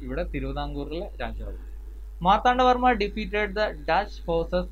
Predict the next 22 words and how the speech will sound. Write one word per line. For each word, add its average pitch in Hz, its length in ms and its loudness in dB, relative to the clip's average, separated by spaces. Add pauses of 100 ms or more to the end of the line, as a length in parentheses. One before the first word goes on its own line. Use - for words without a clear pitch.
(100)
at 147 80 -4
the 160 100 -2
Battle 165 440 0
of 185 160 -6
Kulachal 156 500 -2
in 143 280 -8
seventeen 185 560 -4
forty-one. 127 540 -4 (520)
ആയിരത്തി 240 360 2
എഴുന്നൂറ്റി 220 380 0
നാൽപത്തി 196 540 0
ഒന്നിൽ 190 360 0
സംഭവിച്ച 156 400 -2
വളരെ 170 360 2
ഇമ്പോർട്ടന്റ് 170 500 0
ആയിട്ടുള്ള 143 540 0
ഒരു 147 260 -4
യുദ്ധമാണ് 139 680 -6
കുളച്ചൽ 143 400 -2
യുദ്ധം. 123 300 -6
അത് 165 220 -4
ബ്രിട്ടീഷുകാരല്ല, 208 1200 0